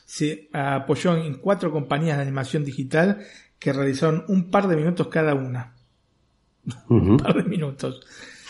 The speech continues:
Speaker 1: Y el proceso era sumamente complejo y lento. Eh, si bien hoy parece algo increíble, las computadoras podían generar solamente cuadros individuales. Cuadros individuales, estamos hablando de,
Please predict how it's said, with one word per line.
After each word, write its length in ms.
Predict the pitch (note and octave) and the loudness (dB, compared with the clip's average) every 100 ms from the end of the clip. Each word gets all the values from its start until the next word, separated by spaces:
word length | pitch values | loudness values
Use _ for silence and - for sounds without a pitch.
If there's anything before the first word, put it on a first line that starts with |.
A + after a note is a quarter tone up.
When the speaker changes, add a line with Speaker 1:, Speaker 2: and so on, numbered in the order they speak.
| - - - - | -12 -10 -6 4
Speaker 1:
Y 140 | A3+ | 8
el 120 | C#4 | 8
proceso 440 | C#4 D#3+ C#3+ B2+ D3 | 8 4 4 4 2
era 120 | D#3+ | 2
sumamente 760 | - - D4 G#3 E3 F3+ D#3+ C#3+ | -2 -2 0 2 2 2 2 0
complejo 420 | C3+ D3+ F3 D3 | -2 -2 0 0
y 40 | |
lento. 440 | D#3 B2+ A#2+ A#2+ - _ _ _ _ _ _ - - - - - _ G3 | 0 -2 -6 -8 -14 _ _ _ _ _ _ -20 -20 -20 -20 -20 _ -14
Eh, 340 | - G3 C3+ | -12 -12 -12
si 180 | - E3 | -8 -2
bien 180 | B3 A#3 | 2 4
hoy 140 | G#3+ | 4
parece 380 | E3 D#3 D#3+ D#3+ | 4 2 4 4
algo 160 | D#3 C#3+ | 6 4
increíble, 460 | C3 D#3+ D3+ C#3 | 4 4 6 6
las 140 | C3+ - | 2 -2
computadoras 520 | C3+ C#3+ C#3+ G3 F3+ | -4 -2 2 2 2
podían 260 | D3 D#3+ | 2 2
generar 240 | D#3 D3 E3+ | 0 0 0
solamente 680 | - D3 E3 E3+ D#3 D3+ - | 0 -2 0 0 -2 -4 -4
cuadros 440 | F3 F#3+ G3 F#3 - | 0 0 0 -2 -6
individuales. 840 | C#3 C#3 C#3 D3 B2+ C3 E3+ - _ _ - - _ _ _ | -2 0 2 0 -2 -4 -4 -8 _ _ -20 -20 _ _ _
Cuadros 500 | - F#3 G#3+ F#3+ - | -6 -4 -2 -4 -2
individuales, 720 | G3+ F3 F#3+ F3 D#3+ C#3 C#3+ C#3+ | -2 0 0 2 2 0 -2 -4
estamos 320 | - D3 C#3 | -6 -4 -2
hablando 540 | C#3 D#3 D3 D3 C3+ | -2 -2 -4 -6 -6
de, 360 | C#3 C#3 C#3+ | -8 -6 -8